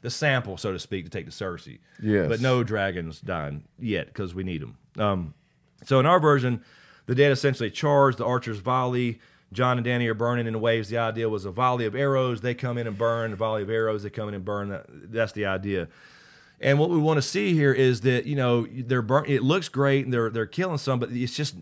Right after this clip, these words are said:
Speaker 1: there's just so many.
Speaker 2: Yes.
Speaker 1: It's just, like, not enough. And their idea, of course, was
Speaker 2: Which is what they set up the whole time. Is
Speaker 1: Yes.
Speaker 2: there, and then
Speaker 1: There's a
Speaker 2: Hound even
Speaker 1: million.
Speaker 2: saw it in a
Speaker 1: They literally
Speaker 2: vision.
Speaker 1: said a million in
Speaker 2: Yeah.
Speaker 1: King's Landing.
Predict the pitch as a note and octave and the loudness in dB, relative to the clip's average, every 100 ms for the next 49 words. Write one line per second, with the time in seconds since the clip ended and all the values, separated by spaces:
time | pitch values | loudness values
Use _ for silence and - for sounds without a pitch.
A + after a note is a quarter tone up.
0 | - A2+ G2+ A#2 - - C#3 C3 B2 B2 | -10 -10 -6 -6 -6 -2 2 2 2 0
1 | A#2 - G#2 A2 G2 D2+ C2+ - A2+ B2 | -2 -6 -8 -4 -4 -6 -12 -6 2 2
2 | F2+ - - A#2 A#2 B2+ - A#2+ A2 A#2 | 2 -6 -4 -2 0 -2 0 0 0 0
3 | A#2 A2+ A#2 G#2+ G2 G#2 A#2 C3 A#2+ A2+ | 0 0 0 0 0 0 2 2 2 0
4 | A2+ A2 - A2 G#2+ G2+ G#2+ G#2 G2 F2+ | 0 -2 -2 -2 -2 -2 -4 -2 -2 -8
5 | - - D3+ F3 C#3+ D#3 A#3+ A#3+ D#3 B2 | -16 0 2 2 0 2 2 2 0 0
6 | - F3+ D3+ - D3 A3+ A3+ - A2 G#2+ | -4 -2 -2 -4 -2 0 0 -4 -8 -6
7 | G#2 - G2+ D#2 C#2+ - _ _ _ _ | -8 -6 -6 -6 -8 -12 _ _ _ _
8 | C3 B2+ D#3 E3 F#2+ A#2 G3+ G#3+ C#3 D#3 | 0 2 4 4 4 2 2 2 0 0
9 | D3+ C3+ C3+ D#3 D#3+ D#3+ - C#3 B2+ D#3+ | 2 2 6 8 8 8 8 6 4 6
10 | D3 C3 A#2+ A2+ D#3 B3 G3+ F#3 - F3 | 6 6 4 4 4 6 4 2 0 0
11 | C3 D#3+ G3 B2+ A2+ C4+ G#3 F#2+ C#3 G#2 | 0 0 2 2 2 2 2 2 0 0
12 | C#3 G#2+ D2 A1+ | -2 -2 -6 -12